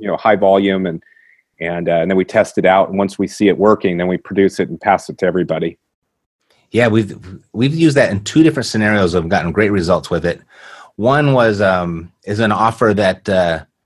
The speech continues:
Speaker 2: my, my guy Josh in Nebraska, he sent it, sent it out to a hundred and seventy-five people that said no to him. I think this is the right number. And he got fifty-one deals out of it,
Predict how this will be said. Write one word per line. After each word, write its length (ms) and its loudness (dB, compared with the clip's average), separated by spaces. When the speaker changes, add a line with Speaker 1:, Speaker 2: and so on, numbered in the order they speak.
Speaker 2:
my, 380 -4
my 200 -8
guy 180 0
Josh 420 0
in 260 -2
Nebraska, 720 0
he 120 0
sent 260 2
it, 200 -2
sent 180 0
it 60 2
out 260 0
to 600 0
a 60 -12
hundred 440 -2
and 280 2
seventy-five 920 2
people 300 0
that 120 0
said 220 0
no 240 4
to 160 0
him. 360 2
I 1300 -20
think 120 2
this 60 4
is 60 0
the 80 2
right 160 2
number. 220 2
And 260 0
he 60 4
got 140 0
fifty-one 640 2
deals 340 2
out 160 2
of 100 2
it, 160 -6